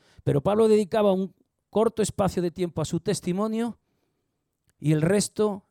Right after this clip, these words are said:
era predicar la palabra, a predicar a Cristo, a Cristo resucitado. Amén. Así que estamos llamados a la gran comisión. Pero aquí, si tú vas a los evangelios, vas a darte cuenta que hay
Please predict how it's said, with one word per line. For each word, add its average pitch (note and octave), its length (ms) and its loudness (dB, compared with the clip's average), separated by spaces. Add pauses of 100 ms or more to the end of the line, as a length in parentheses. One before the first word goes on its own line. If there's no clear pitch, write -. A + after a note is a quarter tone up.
(100)
era D#3+ 240 -4
predicar D3 600 -6 (360)
la B2+ 200 -8
palabra, B2 580 -4
a A#2+ 140 -8
predicar B2 420 -6
a C3 60 -6
Cristo, F3 500 -6 (400)
a A#2+ 140 -10
Cristo F3 540 -4
resucitado. B2+ 800 -8 (180)
Amén. E3+ 340 -2 (1120)
Así F#3+ 240 -2
que A3+ 80 -2
estamos A#3 320 2
llamados A3 640 2 (1400)
a C3+ 520 -4 (600)
la C3 160 -8
gran E3 220 -4
comisión. D#3+ 600 -4 (600)
Pero D#3 160 2
aquí, B3+ 460 -2
si - 220 -8
tú G#3 160 -4
vas A3 180 -2
a G3+ 60 -2
los E3+ 180 -2
evangelios, D3+ 640 -4
vas F#3 180 -4
a G#3 40 -2
darte F#3+ 200 -4
cuenta G3 320 -4
que F#3+ 140 -4
hay G3 180 -2